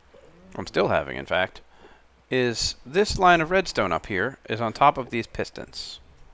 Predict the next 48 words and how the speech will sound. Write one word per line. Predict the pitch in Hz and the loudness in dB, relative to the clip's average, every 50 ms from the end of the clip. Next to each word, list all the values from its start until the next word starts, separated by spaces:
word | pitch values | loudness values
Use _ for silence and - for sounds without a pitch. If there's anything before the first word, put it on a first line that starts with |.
| - - - - - - - - - - - - - _ _ _ _ _ - | -20 -20 -20 -20 -20 -20 -20 -20 -20 -20 -20 -20 -20 _ _ _ _ _ -12
No, | - 98 | -10 -10
I'll | 95 - - - 120 | -10 -10 -12 -10 -4
try | - 110 | -2 0
that | 104 101 | 0 0
again. | 90 82 67 60 - - - - - _ _ - | -2 -4 -6 -8 -10 -16 -20 -20 -20 _ _ -4
This | - 196 196 - | -2 -2 0 2
line | - 185 180 165 147 | 4 6 6 6 6
of | 139 | 4
redstone | 156 160 160 - - - - 135 120 | 4 2 2 2 -2 -4 -2 -2 -2
<laughs> | |
over | 104 90 | -2 -2
here | 87 - 92 69 80 104 - _ _ _ _ - - - - - | -4 -4 -2 -2 -2 -2 -4 _ _ _ _ -20 -20 -20 -14 -10
is | - 98 | -10 -10
on | 98 95 | -10 0
top | - - 151 147 143 | 6 8 8 8 8
of | 120 117 | 4 2
these | 151 175 156 135 | 4 4 4 4
pistons. | - - 117 - - - - 87 - - - | 2 0 -2 -2 -4 -6 -10 -12 -12 -12 -14
I'm | - - | -14 -12
like, | 80 90 - | -12 -8 -6
"Those | - - - | -6 -6 -6
pistons | - - 87 - - 104 110 131 | -6 -8 -8 -8 -8 -10 -10 -8
are | 127 | -6
going | 151 156 165 | -4 -4 -4
the | 165 165 | -4 -4
wrong | 170 170 170 | -6 -4 -4
way. | 185 185 143 120 | -4 -6 -6 -6
I'm | 135 165 185 | -8 -10 -10
confused." | - - 101 - - 95 82 - - - - - - - - - - - - - - - - - - 127 131 135 143 143 - - - - - - - - | -12 -14 -14 -10 -8 -8 -8 -8 -10 -14 -20 -20 -20 -20 -20 -20 -20 -20 -20 -20 -20 -20 -20 -20 -20 -20 -20 -20 -20 -20 -20 -20 -20 -20 -20 -20 -18 -4
So | - - | 2 4
I | 135 127 | 6 6
wired | 117 117 131 156 202 240 | 8 10 10 10 10 10
it | 262 196 | 8 8
up | 147 170 190 - - | 6 6 4 2 -4
so | - - 123 | -6 -2 0
they | 110 107 | 0 0
turn | - - 151 165 196 202 | 2 4 4 6 8 8
off | 196 190 196 - | 8 8 6 6
and | 214 190 | 6 6
on. | 151 151 175 208 196 - - - - - - - - - - - - - - - _ _ _ _ - | 6 6 6 4 0 -4 -10 -14 -16 -18 -18 -20 -20 -20 -20 -20 -20 -20 -20 -20 _ _ _ _ -6
But | - - | -4 2
right | 147 180 202 214 220 | 4 4 4 6 6
now, | 208 208 202 | 4 6 6
you | 175 156 143 147 | 6 4 2 -2
see | - - 220 | -4 -4 -4
how | 220 220 220 | -2 -2 0
they're | 208 202 156 85 | 2 2 2 4
off? | 107 147 196 269 - - - | 4 4 2 2 -2 -6 -14